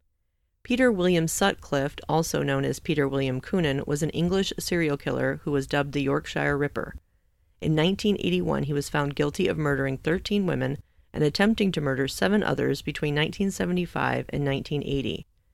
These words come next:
He was sentenced to twenty concurrent life sentences of life imprisonment, which were converted to a whole life order in two thousand and ten. Steve Wright's rented home was located near the red light area.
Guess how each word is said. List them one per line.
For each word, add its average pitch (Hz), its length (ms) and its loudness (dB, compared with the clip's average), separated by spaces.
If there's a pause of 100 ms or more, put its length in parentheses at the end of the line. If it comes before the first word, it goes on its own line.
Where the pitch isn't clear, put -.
(340)
He 170 120 -2
was 156 160 2
sentenced 196 340 0
to - 100 0
twenty 202 460 2
concurrent 185 680 -2
life 156 240 4
sentences 135 600 -2
of 135 240 -4
life 139 240 0
imprisonment, 143 540 -2 (360)
which - 240 -2
were 185 80 2
converted 160 500 2
to 156 120 -2
a 156 40 0
whole 175 280 -2
life 160 260 0
order 131 300 -2
in 135 160 -4
two 143 160 -4
thousand 131 320 -2
and 127 160 -2
ten. - 320 -8 (1600)
Steve 240 300 2
Wright's 196 300 4
rented 170 300 2
home 156 280 4
was 151 180 -2
located 151 540 2
near 143 300 2
the 135 160 0
red 143 240 2
light 139 200 2
area. 131 440 -2